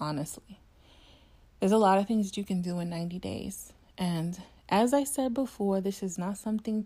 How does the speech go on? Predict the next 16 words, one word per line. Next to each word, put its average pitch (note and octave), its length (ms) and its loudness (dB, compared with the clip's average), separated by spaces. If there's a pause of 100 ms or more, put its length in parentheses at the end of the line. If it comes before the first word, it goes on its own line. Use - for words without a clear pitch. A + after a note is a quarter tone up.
(140)
to F3+ 460 -4 (720)
go F#3+ 300 6
away G3 720 0 (440)
and E3+ 400 -2
make F3 200 -4
people F3+ 420 -4 (100)
be F#3 140 -2
like, E3 340 -4
"Well, F#3 200 -4
where G3+ 420 -2
is A4+ 260 -2
she D3+ 360 -4
or D#3+ 120 -2
where A3+ 280 -2
is F4 240 -4
he?" D4+ 360 -4